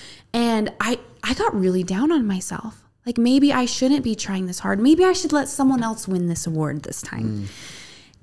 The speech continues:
Speaker 1: And then I, I came across Brené Brown and I heard that and I'm like, it kind of fired me up. I'm like, "No, I'm the one working my ass off, trying to get, um, my life where I want it to be."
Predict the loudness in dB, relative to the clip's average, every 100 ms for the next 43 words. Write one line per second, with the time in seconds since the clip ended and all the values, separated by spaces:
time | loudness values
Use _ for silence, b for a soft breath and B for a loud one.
0 | -2 8 10 10 8 6 2 -14 -20 _
1 | _ 0 4 4 4 2 0 4 6 6
2 | 4 -2 0 0 0 0 -2 0 0 -2
3 | -2 -4 -4 -4 -6 -6 -6 -4 -2 -2
4 | -2 -4 -8 b b b b 0 4 6
5 | 6 6 2 4 4 4 4 4 4 4
6 | 4 10 10 10 8 6 6 4 B B
7 | B B 2 6 6 6 8 8 8 6
8 | 2 2 2 2 4 6 6 2 -2 -2
9 | -4 -4 -6 -10 b b 2 6 6 4
10 | 2 0 -2 -8 -12 b b b 0 0
11 | 0 2 2 4 2 2 2 2 2 0
12 | -2 -4 -6 -4 0 0 0